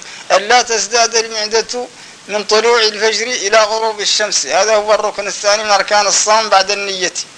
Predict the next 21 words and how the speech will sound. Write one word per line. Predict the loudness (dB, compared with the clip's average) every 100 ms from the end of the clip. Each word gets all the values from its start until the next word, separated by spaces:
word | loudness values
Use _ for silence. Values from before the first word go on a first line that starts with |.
| -20 -20 -18 -18 -20 -10
وكذلك | -2 0 2 4 4 2 -2 -6
الإمساك | -6 -6 0 2 2 2
عن | 0 2
شهوة | 2 2 2 0 -4
الفرج | 0 2 2 -2
مولي، | -4 -4 -4 -6 -16 -8 0
أي | 0 0 -2
شيء | -4 -4 -8 -14 -20 -20 -20 -18 -2
يصل | 0 2 0 -4 -8 -20 -20 -20 -2
أو | 2 2 0 -4
يوصل | -2 0 0 0 -4 -8 -18 0
أو | 2 2
يسبب | 0 0 2 0 -2 -12 -12 -20 -12 -2
خروج | 2 2 2
المني | 0 0 -2 -2 -4 -6 -14 -16 -20 -20 -20 -12
من | -8
طلوع | 0 2 4 2
الفجر | 2 0 0 -2 -2
إلى | -8 -10 0 2
غروب | 2 0 -6 -6
الشمس، | -4 -2 -4 -2 -4